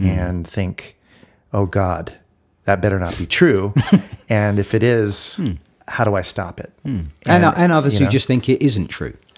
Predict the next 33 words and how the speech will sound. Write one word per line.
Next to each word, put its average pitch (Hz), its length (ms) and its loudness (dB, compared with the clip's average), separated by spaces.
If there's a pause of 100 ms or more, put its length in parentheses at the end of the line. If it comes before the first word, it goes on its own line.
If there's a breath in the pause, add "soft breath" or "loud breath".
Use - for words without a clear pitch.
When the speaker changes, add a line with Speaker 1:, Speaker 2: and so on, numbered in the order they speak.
Speaker 2:
Right, 123 260 2
or 123 80 2
they 120 120 2
think 110 140 0
it's 104 100 -4
all 104 100 4
bullshit. 90 280 -4
Speaker 1:
Yeah, 85 160 -2 (200)
yeah, 85 180 -2
Speaker 2:
Right? - 280 -2 (180 loud breath)
Speaker 1:
yeah. 65 220 -4 (100)
Speaker 2:
Um, 92 480 -2
but, 101 500 -2
um, 92 540 -4 (1080 soft breath)
what 117 240 2
I 120 120 6
found 120 280 0
is 107 380 -4
interesting 123 400 -2
is 90 100 -4
sometimes 104 320 0
I'll 101 80 2
have 95 160 0
a 95 200 -2
conversation 95 680 -4
with 90 120 -4
somebody 92 460 -2
who 90 460 -4 (480 soft breath)
is 92 160 -2
a - 20 -2
healer. 95 420 0 (680)
Uh, 90 160 -6
maybe 92 640 -4